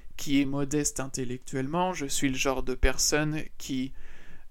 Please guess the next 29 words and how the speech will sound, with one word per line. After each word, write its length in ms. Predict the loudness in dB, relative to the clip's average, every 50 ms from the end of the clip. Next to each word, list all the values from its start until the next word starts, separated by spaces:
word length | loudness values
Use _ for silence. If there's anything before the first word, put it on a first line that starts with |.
| -12 -12 -12 -10 -10 -8 -6
ne 120 | -4 -2 0
se 160 | 0 2 4
précipite 640 | 6 6 6 6 4 2 2 0 0 -2 -2 2
pas 160 | 4 4 6 6
sur 200 | 4 0 -2 -2
n'importe 500 | -2 -2 0 2 2 0 0 0 -2 0
quelle 200 | 2 2 2 2
opinion, 580 | 2 0 -2 -4 -2 -2 -2 -2 -2 -2 -4 -6 -10 -10 -8 -8 -8 -6 -8 -8 -8 -8 -6 -4
euh, 160 | -4 -2 -2 -4 -6
qui, 380 | -6 -6 -6 -6 -6 -8 -8 -10 -10
qui 160 | -8 -6 -4
fait 180 | 0 2 4
attention, 800 | 4 4 2 0 -2 -2 -2 -2 -2 -2 -2 -2 -2 -2 -2 -4 -4
qui, 300 | -6 -6 -6 -6 -6 -6
qui 160 | -6 -6 2
prend 300 | 4 6 6 6 4 0
son 260 | 0 0 0 0 -2
temps, 440 | 0 2 2 4 4 4 2 -2 -8 -8 -8 -8 -8 -8 -10 -10 -10 -10 -10 -10 -10 -8 -4
et 200 | -2 -2 -2 -2
qui, 420 | -6 -8 -4 -4 -4 -4 -6 -8 -12 -14 -14 -14 -14 -16 -18 -14 -8 -6
euh, 160 | -4 -4 -4 -2 0 2
admet 760 | 2 2 2 0 0 0 0 2 2 2 0 0 -2 -2 -4 -4
que, 360 | -2 0 0 0 0 -2 -4 -6
euh, 240 | -6 -6 -6 -6 -6 -6 -8
vis-à-vis 500 | -6 -4 -2 0 2 2 2 2 0 0
de 40 | 0
certains 460 | 0 0 0 -2 -2 -4 -4 -4 -4
sujets, 640 | -4 -4 -4 -4 -2 -2 0 2 2 0 0 -4 -8 -8 -10 -10 -12 -12 -14 -12 -12
bien, 480 | -12 -12 -10 -6 -4 -2 -2 -2 -2 -4